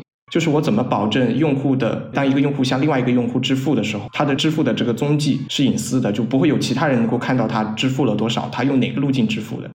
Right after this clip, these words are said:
这是一方面。还比如说另外一方面呢，是说我怎么去优化他的支付的成功率。比如说曾密老师现在要给红军支付的话，已经是隔了三个节点了。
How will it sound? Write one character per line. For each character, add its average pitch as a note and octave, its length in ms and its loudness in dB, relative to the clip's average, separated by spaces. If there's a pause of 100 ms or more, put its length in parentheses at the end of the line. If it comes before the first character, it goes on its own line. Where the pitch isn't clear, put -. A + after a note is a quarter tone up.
这 B2 100 -2
是 C3+ 140 0
一 A2+ 40 0
方 G#2+ 240 -2
面。 A2 160 0 (380)
还 A#2+ 140 0
比 C#3 120 2
如 B2 80 4
说 B2 140 2
另 D#3 100 2
外 D3+ 120 2
一 C3+ 40 2
方 C3 160 2
面 C#3 140 2
呢， B2 60 2
是 C3 160 -2
说 C3+ 280 0
我 B2 80 2
怎 B2 140 0
么 G#2 100 2
去 C3 180 2
优 D3 220 2
化 D3 360 0
他 C3 200 -2
的 A#2 120 0
支 G#2 180 -4
付 D3 160 -2
的 A#2 80 2
成 A2 180 0
功 C#3+ 220 2
率。 C#3 220 2 (360)
比 C#3 120 0
如 B2+ 40 4
说 C3+ 220 2
曾 D3 160 0
密 C3+ 340 4
老 A2 140 -2
师 G#2+ 100 -4
现 D3 140 0
在 C#3 60 2
要 B2+ 80 2
给 G#2+ 260 0
红 A2 180 2
军 C#3 140 2
支 C#3 140 0
付 C#3+ 120 0
的 C#3 60 0
话， A2+ 160 0
已 G#2+ 80 2
经 C3+ 160 2
是 C3+ 100 2
隔 A#2 140 0
了 A#2+ 80 0
三 C3+ 180 0
个 C3+ 60 2
节 A#2+ 160 0
点 G2 160 -6
了。 - 80 -12